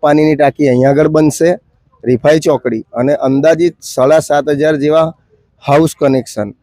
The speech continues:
આ યોજનામાં છે. અને પાદરાને પૂરતું પાણી મળી રહે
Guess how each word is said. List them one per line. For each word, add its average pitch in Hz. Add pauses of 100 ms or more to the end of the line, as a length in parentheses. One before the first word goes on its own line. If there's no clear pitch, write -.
(200)
આ 127
યોજનામાં 147
છે. 127 (160)
અને 135
પાદરાને 165 (320)
પૂરતું 147
પાણી 160
મળી 151
રહે 117